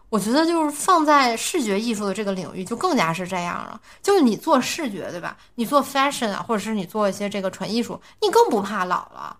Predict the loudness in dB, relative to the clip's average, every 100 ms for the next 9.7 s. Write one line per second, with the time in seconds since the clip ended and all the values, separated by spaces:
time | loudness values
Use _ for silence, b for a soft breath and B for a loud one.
0 | _ -10 -8 -4 2 6 6 4 0 -4
1 | -6 -6 -10 B B 0 2 4 4 4
2 | 2 2 0 -2 -4 -8 -12 -14 -4 -2
3 | 0 0 0 0 0 -4 -8 -14 -6 0
4 | 4 6 6 4 4 4 4 2 0 0
5 | 2 0 -2 -6 -8 -6 -6 -8 -14 -16
6 | -16 -12 -10 -6 -2 4 4 6 4 2
7 | -8 -12 -12 B B B -8 -6 -2 -2
8 | -2 -4 -4 -4 -6 -8 -4 -2 -2 -6
9 | -10 -8 -8 -8 -6 -6 -6